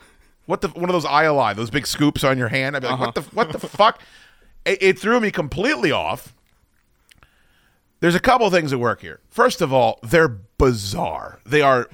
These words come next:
Speaker 1: bizarre shorts. Like, the only way I could see these shorts working is if you're one of those one hundred and forty-five pound bro dogs, uh, that are in a frat and you're out golfing, something like, I, I don't know. Like, th-, it's a,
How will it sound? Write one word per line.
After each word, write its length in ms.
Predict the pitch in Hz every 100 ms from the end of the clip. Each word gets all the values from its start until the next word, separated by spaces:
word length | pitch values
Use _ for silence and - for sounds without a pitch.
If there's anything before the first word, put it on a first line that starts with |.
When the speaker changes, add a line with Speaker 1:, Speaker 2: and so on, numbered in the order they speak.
| 110 92
Speaker 1:
bizarre 600 | 147 123 113 139 127 110
shorts. 540 | - - 98 62 -
Like, 220 | 135 135 - - - -
the 260 | - 131 196
only 220 | 262 294
way 120 | 233
I 120 | 202 185
could 180 | 139
see 160 | - 165
these 160 | 139 127
shorts 340 | 143 131 -
working 460 | 110 120 120 113 107
is 160 | 110
if 160 | 113 113
you're 120 | 123
one 180 | 123 127
of 40 |
those 180 | 120 110
one 160 | 117 135
hundred 200 | 131 113
and 120 | 104
forty-five 560 | 123 113 107 113 101 92
pound 360 | 107 95 90 - - - - -
bro 320 | 95 156 180
dogs, 600 | 143 110 104 98 101 - -
uh, 320 | 107 104 101
that 100 | 104
are 80 | 107
in 60 | 107
a 40 |
frat 460 | 95 131 123 117 -
and 80 | 113
you're 100 | 113
out 200 | 107 92
golfing, 480 | 110 104 - 95 92
something 300 | 135 120 120
like, 120 | 98 -
I, 120 | -
I 120 | 160 170
don't 180 | 143
know. 180 | 120 92
Like, 180 | 87 117
th-, 140 | 185 - 143
it's 160 | 165
a, 120 | 160